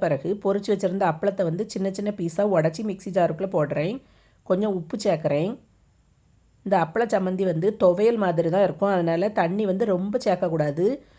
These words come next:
கொஞ்சம் தண்ணி சேர்த்து கொர கொரன்னு அரைக்கணும். ரொம்ப தண்ணி சேர்த்திங்கன்னா சட்னி மாதிரி ஆயிரும். இந்த மாதிரி பதத்துல வந்து அரைச்சி எடுத்துக்கோங்க. அப்பள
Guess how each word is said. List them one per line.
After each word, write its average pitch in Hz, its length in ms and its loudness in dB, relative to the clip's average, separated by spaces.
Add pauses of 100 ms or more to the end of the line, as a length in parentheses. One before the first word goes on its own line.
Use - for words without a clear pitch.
(260)
கொஞ்சம் 214 440 2
தண்ணி 185 300 0
சேர்த்து 165 280 -2 (140)
கொர 190 320 4
கொரன்னு 190 380 2
அரைக்கணும். 160 460 -2 (500)
ரொம்ப 214 320 4
தண்ணி 202 240 0
சேர்த்திங்கன்னா 185 500 -2
சட்னி 202 400 -2
மாதிரி 175 180 -2 (120)
ஆயிரும். 156 360 0 (400)
இந்த 208 120 0 (100)
மாதிரி 190 340 0
பதத்துல 180 400 2
வந்து 190 220 0
அரைச்சி 180 300 -2
எடுத்துக்கோங்க. 156 440 -2 (1400)
அப்பள 165 180 0